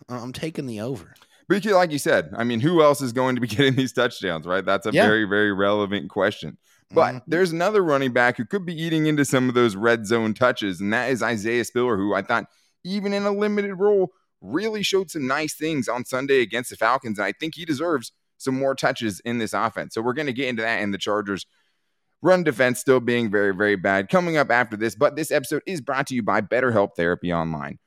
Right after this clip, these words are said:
Speaker 2: One of the things that really helped me during the pandemic was being able to use BetterHelp remote therapy to help out with all my therapy needs and really help me take care of my mental health. Fortunately, life doesn't come with a user manual,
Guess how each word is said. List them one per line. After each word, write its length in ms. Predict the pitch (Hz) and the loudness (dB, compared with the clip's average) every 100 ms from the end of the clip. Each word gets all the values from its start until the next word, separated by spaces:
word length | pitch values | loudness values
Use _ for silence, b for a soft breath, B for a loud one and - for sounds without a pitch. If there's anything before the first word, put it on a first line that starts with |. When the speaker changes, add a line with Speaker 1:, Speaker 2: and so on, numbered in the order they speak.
| _ | _
Speaker 2:
One 120 | 139 | -2
of 40 | 151 | -2
the 40 | |
things 160 | 147 160 | -2 -2
that 100 | 135 | -2
really 240 | 156 190 175 | 0 0 0
helped 180 | 151 | 0
me 120 | 147 139 | -2 0
during 240 | 139 139 | 0 -2
the 80 | 113 | -4
pandemic 520 | 131 120 110 110 107 | -4 -2 0 0 -2
was 120 | 101 | -4
being 360 | 82 131 165 160 | -6 -8 -6 -4
able 260 | 147 135 | -4 -6
to 100 | 131 | -10
use 320 | 113 120 117 98 _ | -8 -6 -6 -8 _
BetterHelp 460 | 95 110 110 107 104 | -4 0 2 2 0
remote 440 | 101 98 107 151 - | -2 0 0 0 -2
therapy 500 | 131 123 110 110 104 - _ - | 0 2 0 -2 -4 -6 _ -4
to 140 | 123 | 0
help 240 | 123 113 | 0 2
out 160 | 117 104 | 2 2
with 100 | 98 | 2
all 160 | 101 101 | 2 2
my 200 | 98 98 | 0 -2
therapy 480 | - 98 95 98 90 | 0 0 0 -2 -4
needs 300 | 90 90 85 | -2 -4 -4
and 180 | 90 107 | -4 -2
really 220 | 120 113 | 0 0
help 160 | 110 104 | 0 0
me 160 | 104 | -4
take 240 | - 98 92 | -4 -8 -4
care 240 | 95 95 | -2 0
of 80 | 85 | 0
my 160 | 87 | 0
mental 340 | 90 87 85 80 | 0 -2 -4 -6
health. 220 | 76 - _ _ - | -8 -10 _ _ 0
Fortunately, 520 | 196 170 185 185 180 _ _ | 0 2 0 0 -2 _ _
life 240 | 123 143 147 | 2 2 2
doesn't 260 | 139 123 | 0 0
come 160 | 131 127 | -2 0
with 120 | 117 | 0
a 60 | 113 | 0
user 340 | 127 151 143 | -2 -2 -2
manual, 480 | 135 135 135 127 | 0 0 0 -2